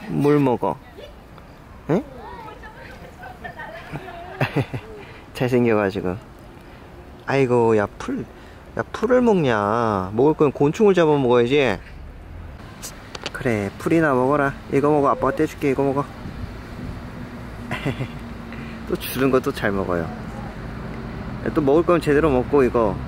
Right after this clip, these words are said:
어? 아까는 걷지도 못하더니, 오,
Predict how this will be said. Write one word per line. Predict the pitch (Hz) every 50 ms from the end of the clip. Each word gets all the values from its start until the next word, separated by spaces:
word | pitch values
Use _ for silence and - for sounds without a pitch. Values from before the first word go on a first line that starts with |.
| - - - -
어? | 151 180 208 202 - - - - - - - - - - - - - - - - - - - - -
아까는 | 165 - 190 185 185 180 - -
걷지도 | - - 135 - - 190 170 175
못하더니, | 165 156 - 185 160 143 160 160 160 165 165 170 170 170 160
오, | 131 123 127 131 139 147 151 151 156 156 160 160 156 160 156 147 143 127 120 110